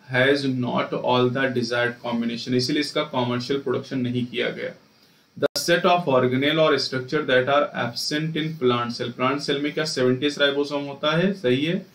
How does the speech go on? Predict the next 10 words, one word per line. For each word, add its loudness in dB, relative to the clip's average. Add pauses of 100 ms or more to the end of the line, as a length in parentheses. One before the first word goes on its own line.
(280)
Dictyosome 2
होता 0
है, 4 (100)
एटीएस 2
ribosome 2
होता -2
है, -2
क्लोरोप्लास्ट 0
होता 4
है, -2